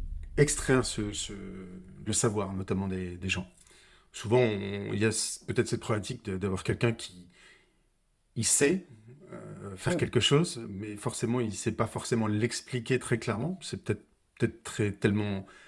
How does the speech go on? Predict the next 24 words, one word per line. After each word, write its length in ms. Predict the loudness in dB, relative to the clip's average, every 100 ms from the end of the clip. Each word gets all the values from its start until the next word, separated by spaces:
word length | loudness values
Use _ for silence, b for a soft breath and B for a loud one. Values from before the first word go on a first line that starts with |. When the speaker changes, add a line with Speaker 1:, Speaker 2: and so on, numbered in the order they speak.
| B B B B _ _ -2
Speaker 1:
évident 360 | 2 4 4
pour 160 | 6 2
lui 200 | 2 0
que 100 | -2
des 100 | -2
fois, 280 | -2 -2 -2
il 200 | -4 -4
pense 200 | -4 -2
Speaker 2:
Mm. 40 |
Speaker 1:
pas 100 | -2
forcément 340 | -2 -4 -2 -2
expliquer 420 | -4 -8 -4 -6
tout 180 | -4 -6
ce 100 | -6
qu'il 320 | -8 -6 -2
y 80 | 2
a 100 | 4
à 60 | 2
expliquer 440 | -2 -6 -2 -4
pour, 320 | -2 -4 -4
pour 320 | -6 -12 -8 -4
que 100 | -2
ce 140 | -2
soit 460 | -2 0 0 0